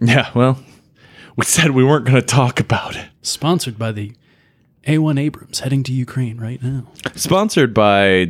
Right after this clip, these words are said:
Speaker 1: Dylan Strome, who has re-signed with the Caps. He's getting a five-year, five million dollar per deal.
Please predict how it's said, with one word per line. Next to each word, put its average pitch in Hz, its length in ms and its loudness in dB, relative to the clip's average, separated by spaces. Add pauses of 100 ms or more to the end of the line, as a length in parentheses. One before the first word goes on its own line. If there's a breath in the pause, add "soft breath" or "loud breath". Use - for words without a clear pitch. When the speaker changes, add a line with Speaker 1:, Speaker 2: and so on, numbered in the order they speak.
Speaker 1:
Dylan 139 280 2
Strome, 110 760 0
who 80 420 -2
has 85 280 2
re-signed 113 640 2
with 110 100 2
the 107 60 2
Caps. 120 460 -2
He's 87 160 -4
getting 95 240 -2
a 87 80 -2
five-year, 104 680 2
five 101 440 2
million 104 340 2
dollar 98 300 2
per 95 320 0
deal. 98 520 2